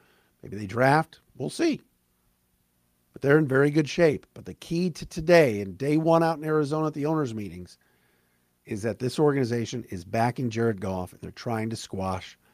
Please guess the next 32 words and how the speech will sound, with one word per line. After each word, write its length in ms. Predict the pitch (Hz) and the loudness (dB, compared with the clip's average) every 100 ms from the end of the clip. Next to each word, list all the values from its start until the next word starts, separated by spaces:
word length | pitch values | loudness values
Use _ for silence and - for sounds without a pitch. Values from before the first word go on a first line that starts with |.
| _ | _
these 180 | 107 92 | -8 -6
silly 500 | - 143 110 92 95 _ _ _ | 2 4 4 0 -6 _ _ _
Lamar 260 | 110 104 98 | -2 2 2
Jackson 440 | 98 92 - 101 | 0 -4 -6 -4
rumors. 440 | 101 110 - - - _ _ _ _ _ _ _ _ _ _ _ - | -2 -2 -4 -14 -20 _ _ _ _ _ _ _ _ _ _ _ -14
That's 400 | 92 98 - - - - | -10 -10 -10 -16 -16 -2
part 200 | 123 123 | 2 4
of 60 | |
what 240 | 117 110 107 | 2 -2 -4
I 60 | |
think 240 | 98 120 110 - - | -2 -2 -4 -10 -4
Dan 220 | 120 113 | -2 0
Campbell 300 | - 135 135 | 2 4 6
was 120 | 120 | 6
doing 240 | 120 147 165 | 6 6 6
today, 340 | 180 214 - - | 6 4 0 -12
which 240 | 101 - | -16 -12
I 40 | |
think 160 | 95 127 | -8 -6
is 120 | 156 | -2
cool. 320 | - 226 208 - - - - _ _ _ _ - - - - - - - - - - - _ _ - | 4 4 4 -4 -20 -20 -20 _ _ _ _ -20 -20 -20 -20 -20 -20 -20 -16 -16 -20 -20 _ _ -2
All 100 | 123 | 0
right, 160 | 98 - - - - | 0 -4 -16 -16 2
coming 200 | 151 165 | 6 8
up 140 | 170 | 8
next, 560 | 156 139 - - - - _ _ _ - | 6 6 4 -8 -18 -20 _ _ _ -10
let's 140 | 135 | -2
do 120 | - | 4
a 40 | 160 | 8
little 200 | 156 139 | 10 8
mock 520 | 127 139 147 151 - _ _ 110 | 6 4 4 0 -14 _ _ -8
draft 640 | 123 147 147 143 - | -2 0 -2 -8 -14